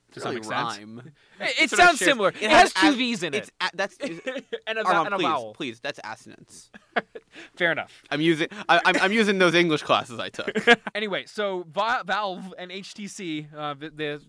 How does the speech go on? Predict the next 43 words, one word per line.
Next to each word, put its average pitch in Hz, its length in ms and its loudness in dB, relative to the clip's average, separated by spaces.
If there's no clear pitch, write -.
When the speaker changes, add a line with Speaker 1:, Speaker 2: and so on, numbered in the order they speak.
Speaker 1:
the 147 80 -14
guys 165 320 -4
you 147 80 -14
probably 151 320 -6
know 143 160 -8
from 135 140 -16
making 135 240 -16
your 123 100 -14
cell 143 160 -6
Speaker 2:
They 139 80 -2
Speaker 1:
phone. 143 100 -2
Speaker 2:
want 131 140 -4
to 113 80 -14
put - 240 -8
a 117 100 -10
Vive 147 540 0
on 139 160 -8
your 139 100 -10
face. - 480 -16
Speaker 1:
Uh, 143 220 -8
which 180 380 -10
is, 180 340 -2
<laughs> - 40 -8
um, 175 340 -2
and 202 100 -2
they're 196 80 6
very 214 320 6
excited 240 380 2
about 254 220 4
that, 247 180 0
that 247 160 4
fact. 262 500 0
<laughs> - 60 -18
Speaker 2:
They're 135 260 -4
real 170 220 0
excited 185 240 -2
about 160 100 0
putting 135 180 -4
Vives 147 320 4
on 160 80 -4
your 160 120 -8
face, 160 200 -4
guys. 113 480 -8